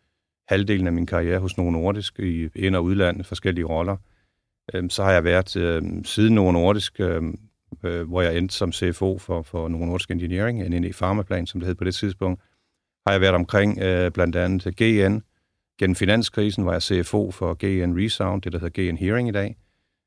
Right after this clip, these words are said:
Jeg har været, øh, omkring Darko Cytomasin en kort periode, mens Novo Nordisk var medejer af, af den butik. Jeg har været, øh, C F O for et svensk farmaselskab, der hedder Orexo. Pendlede frem og tilbage mellem København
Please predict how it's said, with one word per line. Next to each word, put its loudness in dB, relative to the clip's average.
Jeg 4
har 4
været, 4
øh, -2
omkring 0
Darko -4
Cytomasin -2
en -2
kort -4
periode, -2
mens -2
Novo 0
Nordisk -4
var 0
medejer 0
af, -6
af -10
den 0
butik. -6
Jeg 0
har 2
været, 2
øh, -2
C -2
F -6
O 0
for -4
et -6
svensk -2
farmaselskab, -2
der -4
hedder -4
Orexo. -4
Pendlede 0
frem 0
og -2
tilbage -2
mellem -2
København -4